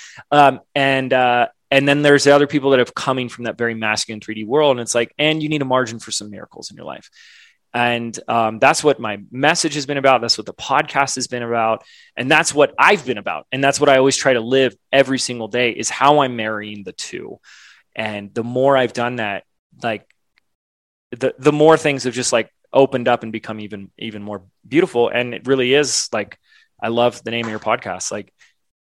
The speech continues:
A Vibrant Life. And I think that is really what we're here to do, is to, to have an experience, a, a, a vibrant, extraordinary life, not just all business, um, or all struggle in a business, but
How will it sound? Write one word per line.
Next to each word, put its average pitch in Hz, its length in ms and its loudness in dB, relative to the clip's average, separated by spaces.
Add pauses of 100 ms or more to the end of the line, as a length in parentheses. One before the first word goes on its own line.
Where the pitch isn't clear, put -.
A 117 80 -2
Vibrant 101 460 -6
Life. 92 400 -16 (380)
And 110 80 -10
I 107 80 -8
think 110 240 -12
that 113 160 0
is 113 400 -4
really 123 300 0
what 113 180 -2
we're 107 140 -6
here 107 480 -8 (300)
to 117 100 -10
do, 98 380 -12 (180)
is 101 480 -10 (600)
to, 127 200 -4
to - 160 -10
have 107 380 -4
an 107 100 -12
experience, 101 640 -10
a, 107 60 -8
a, 101 180 -10 (120)
a - 40 -10
vibrant, 101 560 -8
extraordinary 95 720 -10
life, - 380 -20 (420)
not 123 220 0
just - 320 2
all 135 220 6
business, 123 680 -2 (600)
um, 98 460 -8 (360)
or 123 180 0
all 127 140 4
struggle 131 480 0
in 92 80 -18
a 85 60 -20
business, - 400 -14
but - 220 -12